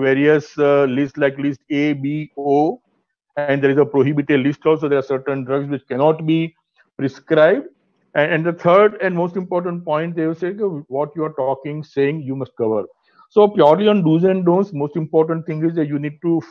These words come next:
follow the recommendations which are there in the guideline. I don't want to enumerate everything for the want of time, but it is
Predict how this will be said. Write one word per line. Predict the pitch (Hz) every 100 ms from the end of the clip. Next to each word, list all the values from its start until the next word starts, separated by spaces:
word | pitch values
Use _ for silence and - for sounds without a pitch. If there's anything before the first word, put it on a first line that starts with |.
| _
follow | 139 127 147 165 165
the |
recommendations | 139 131 147 147 147 147 151 135
which | 131 131
are | 127 104
there | 120 139
in | 151
the | 147
guideline. | 151 151 165 202 - _ _ _ _
I | 139
don't | 131 147 160 160
want | 156 156
to |
enumerate | 131 139 139 143 147
everything | 110 127 127 147 139
for | 127 127
the |
want | 120 117 107 123
of | -
time, | 117 139 247 _ _ _ _ _ _ -
but | 165 196
it | 190
is | 185